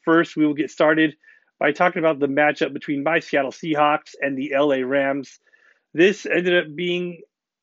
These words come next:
a, uh, heartbreaking game for the Seattle Seahawks, although they did get off to a very good start in this game.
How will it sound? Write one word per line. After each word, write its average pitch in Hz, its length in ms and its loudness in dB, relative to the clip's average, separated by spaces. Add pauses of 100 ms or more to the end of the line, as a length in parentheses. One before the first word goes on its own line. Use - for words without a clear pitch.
(120)
a, 143 300 -2
uh, 127 180 0
heartbreaking 151 960 -2 (580)
game 143 300 0
for 151 100 -4
the 131 80 -4
Seattle 143 360 0
Seahawks, 147 500 -2
although 139 200 -4
they 135 120 -2
did 156 260 0
get 143 100 0
off 135 260 0
to 131 180 -6
a 123 80 -6
very 135 400 2
good 131 200 -4
start 143 440 -2 (460)
in 143 120 -4
this 143 200 -6
game. 139 440 -4